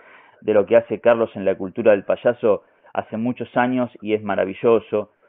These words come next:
Este, es un gran divulgador cultural y me permite, eh, participar de su programa con una columna hablando de lo que, de lo que yo le proponga, nunca va a decirme que no, hace ya casi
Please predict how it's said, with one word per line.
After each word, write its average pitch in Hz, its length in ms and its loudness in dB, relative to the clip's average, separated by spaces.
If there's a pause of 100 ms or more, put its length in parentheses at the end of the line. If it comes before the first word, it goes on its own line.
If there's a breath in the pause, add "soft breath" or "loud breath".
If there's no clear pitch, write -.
(200)
Este, 101 460 -4
es - 140 -10
un 104 100 -8
gran 107 200 4
divulgador 98 600 0
cultural 101 480 2
y 104 40 -4
me 95 140 -6
permite, 92 600 -2 (720)
eh, - 140 -10 (420)
participar 113 440 0
de 135 80 2
su 101 120 -14
programa 120 360 2
con 98 120 -4
una 110 200 -2
columna 110 560 -2 (360 soft breath)
hablando 113 500 2
de 107 80 2
lo 104 220 2
que, 98 440 -2
de 113 120 -2
lo 117 100 4
que 120 80 -6 (100)
yo 175 60 4
le 151 140 6
proponga, 135 500 2
nunca 117 300 2
va 113 100 6
a 110 40 8
decirme 110 400 -2
que 101 100 -4
no, 110 240 -2
hace 98 180 -4
ya 95 160 -4
casi - 220 0